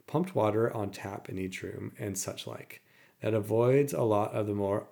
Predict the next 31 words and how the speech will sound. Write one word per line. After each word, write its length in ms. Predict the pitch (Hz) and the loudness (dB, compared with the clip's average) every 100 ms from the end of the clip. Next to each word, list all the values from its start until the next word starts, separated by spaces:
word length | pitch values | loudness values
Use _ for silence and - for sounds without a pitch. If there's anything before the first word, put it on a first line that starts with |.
| - | -6
ostentatious 1000 | 110 - - - - 123 127 - 147 - | -4 -4 -10 -6 0 2 2 0 -2 -2
frills 520 | - 101 92 90 - | 0 2 2 -2 -4
that 180 | 101 - | -4 -4
some 220 | 101 98 | -4 -4
place 340 | 98 95 92 | -4 -6 -6
north 300 | 113 98 92 | -6 -8 -4
of 160 | 101 101 | -6 -6
Mount 360 | 95 90 - - | -10 -12 -14 -10
Waterdeep 460 | 98 107 104 - | -10 -8 -10 -8
indulge 420 | - 101 101 - - | -8 -8 -8 -10 -14
in. 80 | - _ _ _ _ _ _ - | -18 _ _ _ _ _ _ -2
Gonar's 540 | 131 135 147 156 160 - | 4 6 8 6 2 -2
Tavern 480 | 131 120 185 247 | 2 2 4 2
is 440 | 247 127 117 110 143 | 2 4 4 2 0
the 100 | 120 | 0
most 300 | 113 113 - | 2 0 2
brightly 280 | 120 160 185 | 4 6 6
lit 240 | 156 - | 6 2
tavern 360 | - 107 113 107 | -2 0 2 2
you'll 180 | 107 113 | 0 0
ever 220 | 113 127 | 2 2
see. 420 | - 101 95 - _ - - | 2 -2 -4 -12 _ -20 -10
It 140 | - 113 | -8 2
gleams 360 | 127 147 202 | 6 6 6
and 140 | 196 175 | 4 2
sparkles 500 | - 110 104 101 95 | 2 2 2 -2 -2
with 140 | 92 | -4
mirrored 320 | 101 117 160 | 0 2 2
glass 380 | 156 107 95 92 | 2 0 0 -6
and 140 | 98 92 | -6 -4
cut 280 | 135 151 | -2 -2